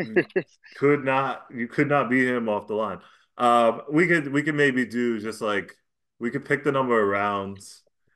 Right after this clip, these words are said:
Speaker 2: and just, you know, regardless of position, like, th-, we're not actually
Speaker 1: Yeah.
Speaker 2: fielding a team.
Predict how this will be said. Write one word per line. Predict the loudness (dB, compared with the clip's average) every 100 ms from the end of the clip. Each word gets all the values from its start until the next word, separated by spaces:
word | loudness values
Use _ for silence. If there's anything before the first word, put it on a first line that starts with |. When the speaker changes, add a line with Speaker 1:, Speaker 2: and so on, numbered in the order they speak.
| _ -2
Speaker 2:
and | 2 4 4 2 0 -2 -6 -8
just, | -6 -6 -8 _ _ _ _ _ _ _ _
you | -2 -2
know, | -2 -8 _
regardless | -4 2 2 2 0 -2
of | -2
position, | -2 -4 -2 -2 -4
like, | -2 -2 -4 -10
th-, | -4
we're | -2
not | 0 0
actually | 0 -2 -6 0
Speaker 1:
Yeah. | 2 2
Speaker 2:
fielding | 0 -6
a |
team. | -6 -4 -2 -4 -8